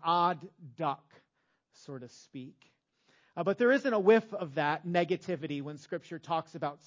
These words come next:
Simeon as righteous and devout. Apparently, Simeon was righteous and devout in all the right ways. He was a man of high moral character.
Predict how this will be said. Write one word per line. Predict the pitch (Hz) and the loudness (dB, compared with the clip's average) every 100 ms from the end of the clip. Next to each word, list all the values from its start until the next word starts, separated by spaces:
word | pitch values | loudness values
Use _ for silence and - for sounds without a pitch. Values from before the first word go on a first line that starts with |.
| - | -12
Simeon | 180 160 143 143 | -10 -8 -8 -10
as | 151 117 | -12 -10
righteous | 151 156 160 - 165 143 - - | -4 -2 -4 -10 -14 -14 -18 -14
and | 151 139 135 - _ _ _ | -12 -10 -12 -18 _ _ _
devout. | 147 127 120 123 135 _ _ | -14 -8 -8 -8 -12 _ _
Apparently, | 175 175 247 262 233 | -10 0 0 2 -2
Simeon | 202 - 214 214 196 | -4 -4 -4 -4 -4
was | 170 143 | -6 0
righteous | 185 202 208 - | 2 2 -4 -10
and | 180 | -10
devout | 165 147 147 147 - _ _ _ - | -8 -4 -2 -4 -8 _ _ _ -12
in | 160 | -6
all | 180 175 | 0 0
the | 165 | 0
right | 151 151 147 165 | -2 -4 -4 -8
ways. | 143 135 147 147 | -8 -8 -12 -12
He | 190 | -6
was | 190 170 | -4 -4
a | |
man | 185 190 196 | -4 -2 -4
of | 156 | -6
high | - 190 180 | -2 0 0
moral | 175 180 190 190 165 147 - | -2 -2 0 0 -2 -4 -12
character. | 160 143 139 _ - | -10 -10 -12 _ -20